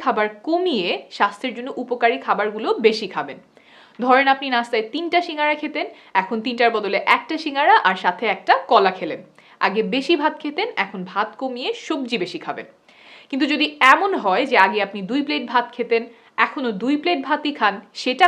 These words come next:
কমাননি, কিন্তু সাথে যোগ করেছেন পাঁচশো এমএল দুধ, তাহলে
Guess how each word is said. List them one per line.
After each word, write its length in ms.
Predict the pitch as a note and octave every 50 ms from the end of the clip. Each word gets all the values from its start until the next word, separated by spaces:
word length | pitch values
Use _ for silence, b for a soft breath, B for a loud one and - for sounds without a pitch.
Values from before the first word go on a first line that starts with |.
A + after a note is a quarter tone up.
| - -
কমাননি, 440 | A#3+ F#3+ F#3 E3+ E3 E3+ F3+ A#3+ F4 G4+ B B B B B
কিন্তু 180 | B A3 G#3+ A#3 A3 -
সাথে 240 | - C4+ C4 C4+ - - C4+
যোগ 120 | D#4 D4 D4 -
করেছেন 300 | C4+ A#3+ A3 A3 - G#4 G4 -
পাঁচশো 260 | G#3+ G3+ - - - B3 G#3+
এমএল 200 | G3 G3 G3 F#3 F#3 -
দুধ, 180 | B3 E4+ F#4 F#4 - b b b b b
তাহলে 240 | G3+ F3+ G#3 G#3+ G#3